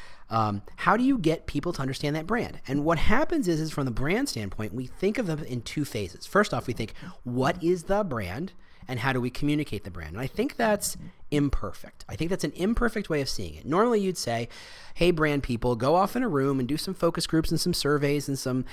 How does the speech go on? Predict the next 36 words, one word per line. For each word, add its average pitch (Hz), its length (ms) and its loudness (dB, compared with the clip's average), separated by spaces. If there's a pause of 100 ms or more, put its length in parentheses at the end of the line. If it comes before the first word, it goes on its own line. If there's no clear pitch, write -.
(260)
uh, 113 400 2
data 143 460 2
research 135 500 -2
and 117 100 -2
maybe 131 220 0
look 131 180 -4
at - 80 -8
some 120 120 -4
sentiment 131 380 -2
analysis 127 520 2
and 113 80 -4
all 127 140 0
sorts - 200 -4
of 120 200 -2
very 117 320 -4
complicated 123 500 -2
words 113 320 -2
that 123 60 -2
you 104 80 -6
charge - 320 -2
two 117 80 -6
hundred 117 100 -2
bucks 117 180 -4
an 104 60 0
hour 95 160 -2
for." 98 240 -6 (320)
And 104 80 -2
you 113 80 0
say, 101 180 -4
"Tell - 240 0
me 311 120 8
what 220 180 4
my 151 120 2
employer 139 520 2
brand 104 380 -2
is." - 280 -14